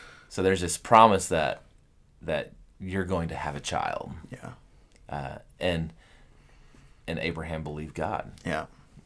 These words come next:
Speaker 1: And
Speaker 2: He
Speaker 1: then
Speaker 2: believed in the promises of God.
Speaker 1: Yeah.
Speaker 2: And in return was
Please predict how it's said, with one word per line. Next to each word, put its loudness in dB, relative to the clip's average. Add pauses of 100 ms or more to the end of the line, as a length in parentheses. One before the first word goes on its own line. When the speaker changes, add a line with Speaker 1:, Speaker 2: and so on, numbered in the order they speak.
(160)
Speaker 1:
And -4
Speaker 2:
He 2
Speaker 1:
then 0
Speaker 2:
believed 2
in 2
the 0
promises -2
of -10
God. 0 (380)
Speaker 1:
Yeah. -8 (320)
Speaker 2:
And 2 (1200)
in 0
return 0 (120)
was 0